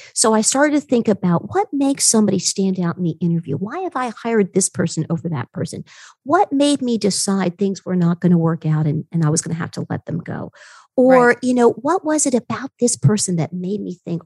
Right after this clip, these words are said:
Speaker 1: "Oh my gosh, they'd be perfect maybe for this other job, this
Speaker 2: Right.
Speaker 1: other position, but not the one they're currently in."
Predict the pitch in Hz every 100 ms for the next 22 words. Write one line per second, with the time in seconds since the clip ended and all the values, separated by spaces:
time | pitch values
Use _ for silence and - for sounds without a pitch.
0 | - 294 220 - _ _ 339 233 220 -
1 | - - 320 311 - 214 180 _ _ -
2 | 147 403 - 226 208 220 247 233 - 185
3 | 156 - 262 240 - - 151 123 - _
4 | _ _ 254 208 208 226 403 427 247 202
5 | 185 196 180 180 240 277 269 226 196 185
6 | 170 - 175 - 156 - 196